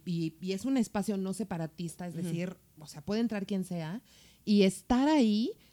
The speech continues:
Speaker 1: te hace sentir de cierta manera y te pone en cierto
Speaker 2: Sí.
Speaker 1: mood que, que permite que la conversación sea más profunda. Entonces, pues, decidimos hacer esta, esta cosa muy locochona.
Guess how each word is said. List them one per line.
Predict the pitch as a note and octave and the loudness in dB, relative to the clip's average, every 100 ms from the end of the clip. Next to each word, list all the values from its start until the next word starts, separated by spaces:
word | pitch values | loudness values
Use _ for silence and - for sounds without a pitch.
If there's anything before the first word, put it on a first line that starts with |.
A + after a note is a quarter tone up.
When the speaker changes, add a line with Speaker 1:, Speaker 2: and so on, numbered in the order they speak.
| _ | _
Speaker 1:
te | A3 | 4
hace | G#3+ B3 D4+ | 4 4 2
sentir | B3 A3+ G3+ A3+ | 4 4 6 4
de | A3 | 4
cierta | G#3 A#3 A3+ G#3 A#3 | 2 2 2 2 2
manera | G#3 F3 F#3+ F#3+ G#3+ | 4 6 6 2 -2
y | - | -6
te | - E3+ | -6 -6
pone | - G#3+ A3+ A3+ | 0 2 2 2
en | F#3+ F3+ | 0 0
cierto | - G#3+ G3 A3 | 2 0 0 0
Speaker 2:
Sí. | |
Speaker 1:
mood | G3+ F#3+ G#3+ - - - - | 2 0 -2 -10 -20 -8 -2
que, | G3 | -2
que | - A#3 | 0 2
permite | - A3 A3 C4+ - | 4 4 6 6 6
que | C#4 | 4
la | A3 | 2
conversación | F#3+ G3 F#3+ F3+ F#3+ G#3+ G#3 | 2 2 0 0 -2 0 2
sea | A3 | 6
más | G#3 G3 | 6 4
profunda. | G#3 F#3+ G3+ F3+ D3+ - - - | 0 -8 -6 -8 -10 -16 -20 -10
Entonces, | - | -6
pues, | G#3 C#4+ | -2 0
decidimos | B3+ B3 B3+ C4+ | 0 0 0 0
hacer | A3+ A3+ | 2 2
esta, | A3 A3+ _ A#3+ A3 | 2 0 _ -10 -8
esta | G3+ F#3+ - | -8 -10 -12
cosa | A#3 - A3+ | -16 -12 -6
muy | A3 | -4
locochona. | G#3 G#3 E3+ - F#3 F#3 F3 | -4 -6 -10 -8 -6 -6 -6